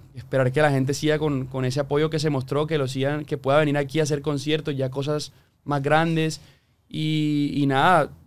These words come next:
eh, digamos como que... Una, algo personal que tengo yo, una meta personal es como que, digamos, para mí es mucho más fácil yo entrar a la música ya teniendo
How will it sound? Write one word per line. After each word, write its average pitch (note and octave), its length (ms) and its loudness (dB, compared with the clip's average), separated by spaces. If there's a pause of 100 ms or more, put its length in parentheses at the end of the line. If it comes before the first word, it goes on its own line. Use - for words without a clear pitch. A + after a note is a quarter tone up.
(220)
eh, C#3+ 500 0
digamos C#3+ 400 0
como F3 300 2
que... D#3 260 -2 (800)
Una, E3+ 260 2
algo E3 340 -2
personal E3+ 320 -2
que E3+ 100 -4
tengo E3+ 180 -2
yo, E3+ 100 2
una E3+ 120 -2
meta E3+ 160 -2
personal D3+ 280 -2
es D#3+ 60 -4
como F3 260 -4
que, D#3 200 -2 (500)
digamos, E3 260 0
para D3+ 220 0
mí E3 220 0
es F#3+ 100 -4
mucho G3 260 -4
más F3+ 160 -2
fácil F3+ 400 -2 (460)
yo E3 120 -4
entrar F3 260 -2
a F#3+ 40 0
la D#3+ 100 2
música E3+ 500 -4 (280)
ya D#3+ 260 -2
teniendo F#3+ 600 -2